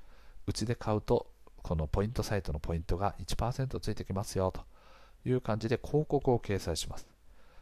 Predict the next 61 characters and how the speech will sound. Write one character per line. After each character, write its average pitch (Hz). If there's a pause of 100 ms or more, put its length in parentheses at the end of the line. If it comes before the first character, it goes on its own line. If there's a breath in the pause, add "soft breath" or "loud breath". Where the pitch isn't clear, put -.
そ -
う -
す -
る 165
と、 170 (180)
ポ 107
イ 110
ン 120
ト 123
サ 113
イ 104
ト -
を 71
使 -
っ -
て -
い 82
る 82
人 -
た 85
ち -
か 78
ら 76
す -
る 76
と、 151 (120)
「お、 147
楽 113
天 143
が 143
今 143
の 90
は 80
な 87
ん -
か 87
ポ -
イ 117
ン 123
ト 110
い -
っ -
ぱ -
い 117
も 110
ら 131
え 131
る 139
じ 131
ゃ -
ん。 - (340)
じ 151
ゃ 147
あ 120
買 131
い -
物 135
を 139
し -
よ 120
う」 -